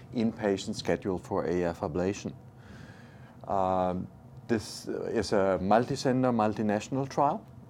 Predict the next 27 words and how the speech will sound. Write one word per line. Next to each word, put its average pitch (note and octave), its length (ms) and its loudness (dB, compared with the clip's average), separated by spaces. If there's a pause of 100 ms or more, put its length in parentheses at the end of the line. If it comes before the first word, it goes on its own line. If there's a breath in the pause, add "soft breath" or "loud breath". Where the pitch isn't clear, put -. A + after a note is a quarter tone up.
Uh, G#2 380 -4
it F2 300 -2
uses G#2 400 -4
a G2 40 2
probe A2 380 4
design, B2+ 460 0
prospective A2 640 -2
randomized, A2 720 0
open G2+ 320 0
label, G2 460 0 (560 loud breath)
blinded G2+ 340 2
edu-, F#2+ 480 0
uh, F#2 280 -2 (180)
evaluation G2 720 2
trial. B2+ 300 -4 (880 loud breath)
And G2+ 420 0
we, G2 440 4
uh, - 40 2 (400)
managed G2+ 540 0
to A2+ 60 -4
randomize, G2 840 0
uh, G2 200 0
seven A2 280 0
hundred G#2+ 280 0
and F#2 120 -4
four G#2 200 -2
patients G#2 760 -2